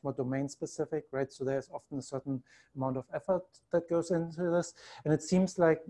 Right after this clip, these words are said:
my understanding is that a number of these methods are computationally expensive. You build very small models, but you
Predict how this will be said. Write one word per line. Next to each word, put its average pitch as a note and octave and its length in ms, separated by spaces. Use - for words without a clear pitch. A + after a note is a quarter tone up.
my D3+ 200
understanding D3+ 520
is C#3 120
that C#3 160
a C#3 100
number C#3+ 260
of C#3 200
these C3+ 200
methods C#3 420
are C#3 100
computationally C3 840
expensive. B2+ 600
You C#3 80
build E3 280
very D#3 200
small C#3+ 380
models, D#3+ 460
but C#3 200
you C#3 240